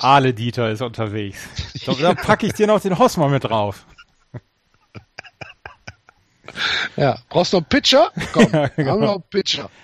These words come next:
Speaker 1: Pack ich dir auch noch in die Tüte.
Speaker 2: Pack ich dir mit drauf.
Speaker 1: Ja.
Speaker 2: Musst aber direkt nehmen.
Speaker 1: <laughs>
Speaker 2: Überleg nicht.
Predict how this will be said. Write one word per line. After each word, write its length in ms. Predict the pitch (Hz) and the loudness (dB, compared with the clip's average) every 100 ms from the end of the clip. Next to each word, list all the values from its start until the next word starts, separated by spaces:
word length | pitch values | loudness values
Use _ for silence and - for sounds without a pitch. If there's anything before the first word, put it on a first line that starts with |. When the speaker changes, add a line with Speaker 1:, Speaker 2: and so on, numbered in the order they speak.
| _ | _
Speaker 1:
Pack 140 | - 143 | -6 -4
ich 60 | |
dir 120 | 147 180 | 0 0
auch 100 | 196 | 0
noch 120 | 127 | 0
in 60 | |
die 100 | 113 | -2
Tüte. 380 | 104 113 110 98 | -4 -6 -4 -6
Speaker 2:
Pack 180 | 160 190 | -2 -2
ich 100 | 214 | 0
dir 220 | 196 196 196 | 2 2 2
mit 120 | 196 | -2
drauf. 360 | 185 160 110 - - - | -4 -4 -4 -8 -14 -10
Speaker 1:
Ja. 120 | 113 - - - | -10 -10 -16 -4
Speaker 2:
Musst 200 | 190 - | -2 2
aber 120 | 247 | 2
direkt 320 | 240 247 - | 4 0 -2
nehmen. 300 | 123 107 104 120 - _ _ _ - _ | -12 -12 -14 -16 -16 _ _ _ -20 _
Speaker 1:
<laughs> 680 | - - _ _ _ _ _ | -20 -20 _ _ _ _ _
Speaker 2:
Überleg 500 | 147 165 190 226 175 | -4 -2 0 -2 -4
nicht. 360 | 143 110 - | -6 -6 -10